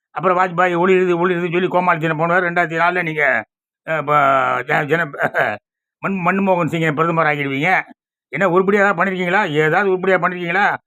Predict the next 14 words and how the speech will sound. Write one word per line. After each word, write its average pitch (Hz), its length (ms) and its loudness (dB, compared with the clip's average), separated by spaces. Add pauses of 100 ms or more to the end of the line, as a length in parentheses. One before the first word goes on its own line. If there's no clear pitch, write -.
(280)
ஒத்த 156 260 -2
கையை 170 220 2
காட்டுறீங்க, 135 320 0
ஒத்த 135 220 -2
கையை 139 200 0
நீங்க. 123 320 -6 (400)
எல்லாம் 160 220 -2
இன்னும் 170 140 -2
கொஞ்ச 180 160 0
நாளைக்கு 180 220 -2
தான், 151 260 -2 (160)
கொஞ்ச 160 200 -4
நாளைக்கு 170 240 -2
தாண்டி 170 440 0